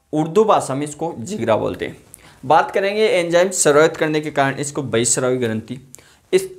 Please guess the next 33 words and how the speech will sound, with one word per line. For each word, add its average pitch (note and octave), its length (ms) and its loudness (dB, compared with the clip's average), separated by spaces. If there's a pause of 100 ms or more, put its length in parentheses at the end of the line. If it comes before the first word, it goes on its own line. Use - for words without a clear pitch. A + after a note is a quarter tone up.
(240)
जो C#3 240 4
ब-, A2+ 300 0 (220)
जो B2+ 380 2
कि E3+ 380 -4 (960)
सबसे C#3+ 300 0
बड़ी D3 220 2
होती D3 220 0
है, C3+ 60 -2
क्योंकि G3 420 -2 (720)
उसके F3 200 0
बाद D3+ 240 4
में F3 120 0
अंत-, D3 360 -6
अग्नाशय D3 580 2
ग्रंथि D#3 340 -2
होती D3 140 -4
है F3+ 40 -4
जो D#3 160 0
कि C#3 140 -4
दूसरी A#2+ 360 -2
होती A2 240 -2
है A2+ 80 -2
ना, D3+ 80 -2 (240)
पहले C3 300 0
ये A2 60 -2
होती - 220 -6
है। - 120 -10 (100)
तो D3+ 100 0
बहिस्रावी C#3+ 500 0
सबसे D#3+ 300 -4
बड़ी D3 160 -2
ग्रंथि C3+ 380 -4 (320)
यकृत। A2+ 360 -6